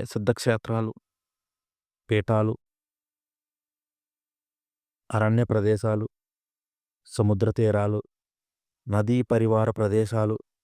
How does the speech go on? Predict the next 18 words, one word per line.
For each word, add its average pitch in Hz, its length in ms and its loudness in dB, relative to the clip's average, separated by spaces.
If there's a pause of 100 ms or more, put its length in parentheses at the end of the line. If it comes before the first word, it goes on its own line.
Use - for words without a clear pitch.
(160)
ఇక్కడ 131 220 -2
చేసే 117 240 -2
సాధన 117 300 2
ఒక 110 160 0
ఎత్తు 107 180 -2
అన్నమాట. 95 320 -4 (1080)
మనం 131 220 0
చేసేటువంటి 135 640 -2
సాధన 123 340 0 (140)
ఇంట్లో 107 300 -2
చే-, 127 480 0
చేయడం 120 340 -2
వల్ల 127 180 0 (240)
ఎక్కువగా 139 460 0 (680)
మ్యాక్సిమం 107 520 -2 (840)
తొంభై 113 260 4
తొమ్మిది 110 240 2
శాతం 104 360 -2